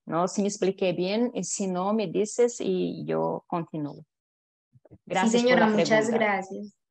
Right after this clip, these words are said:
Speaker 2: Muchas
Speaker 1: Sí.
Speaker 2: gracias porque sí, eh, yo creo que nuestro contexto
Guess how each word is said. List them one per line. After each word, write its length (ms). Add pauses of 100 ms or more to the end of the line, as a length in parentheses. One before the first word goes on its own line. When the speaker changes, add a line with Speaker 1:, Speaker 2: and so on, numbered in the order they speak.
(100)
Speaker 2:
Muchas 360
Speaker 1:
Sí. 40
Speaker 2:
gracias 440
porque 340
sí, 580
eh, 380 (300)
yo 180
creo 200
que 100
nuestro 580
contexto 1040